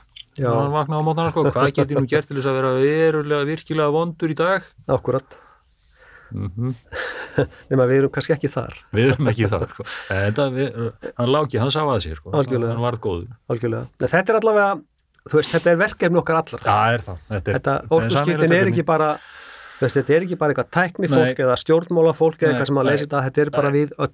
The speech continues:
Speaker 2: Já.
Speaker 1: Og við
Speaker 2: Það er
Speaker 1: þurfum bara
Speaker 2: ekki, sko,
Speaker 1: öll að hjálpast að og, og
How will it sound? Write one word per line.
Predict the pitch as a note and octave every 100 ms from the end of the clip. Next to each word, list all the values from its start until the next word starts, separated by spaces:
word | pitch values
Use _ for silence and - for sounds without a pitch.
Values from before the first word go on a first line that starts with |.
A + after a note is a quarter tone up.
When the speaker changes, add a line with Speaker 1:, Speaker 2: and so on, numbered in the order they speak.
| _
Speaker 2:
Já. | - D#3+ - - _ - _ _ C3+
Speaker 1:
Og | B2+
við | C3+
Speaker 2:
Það |
er |
Speaker 1:
þurfum | D#3+ C#3+
bara | C#3
Speaker 2:
ekki, | C#3
sko, | F3 A2+
Speaker 1:
öll | E3
að | D3+
hjálpast | D#3+ C#3+ -
að | B2+ C3 E3+ - - - _
og, | C3+ B2+ B2+ - _ _ _ _ _ _ _ _
og | C#3 B2+ B2+